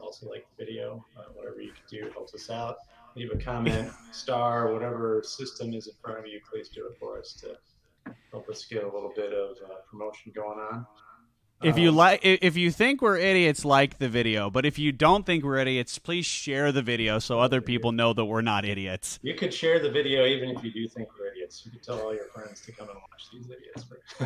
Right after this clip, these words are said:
Speaker 1: But <laughs> it's, uh, it's the old attitude. Uh, no, uh, no press is bad press, right?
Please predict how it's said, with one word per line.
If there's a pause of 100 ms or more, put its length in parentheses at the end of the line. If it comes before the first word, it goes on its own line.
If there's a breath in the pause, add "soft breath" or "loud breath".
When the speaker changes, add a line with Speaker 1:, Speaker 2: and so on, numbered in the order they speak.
(100)
Speaker 1:
But (160)
<laughs>
it's,
uh,
it's
the
old
attitude.
Uh, (100)
no, (160)
uh, (240)
no
press
is
bad
press,
right?